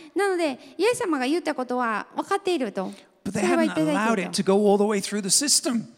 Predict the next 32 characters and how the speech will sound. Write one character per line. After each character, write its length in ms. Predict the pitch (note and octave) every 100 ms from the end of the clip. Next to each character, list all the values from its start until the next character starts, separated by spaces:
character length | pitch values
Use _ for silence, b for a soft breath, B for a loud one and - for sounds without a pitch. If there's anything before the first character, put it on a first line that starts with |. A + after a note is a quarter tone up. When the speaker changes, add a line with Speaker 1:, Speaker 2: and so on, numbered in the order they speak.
| b -
Speaker 1:
で 100 | G4+
も 160 | F#4
そ 100 | E4+
れ 140 | G4 G4
が 300 | G4+ E4+ - B
そ 120 | -
の 120 | E4 E4
メ 120 | E4+
カ 140 | F4
ニ 100 | G4
ズ 120 | F#4+ E4+
ム 100 | C#4
の 60 |
中 220 | C4 B3
で 100 | A#3
ち 100 | B3+
ゃ 80 | F4+
ん 60 | E4+
と 80 | C#4+
行 140 | C4
く 80 | F4
べ 120 | G4
き 80 | -
と 120 | C#4+
こ 100 | B3
ろ 80 | A3
に 140 | A3+
行 40 | A3+
き 80 |
着 120 | D4+ D4
く 100 | C#4
ろ-、 140 | A3+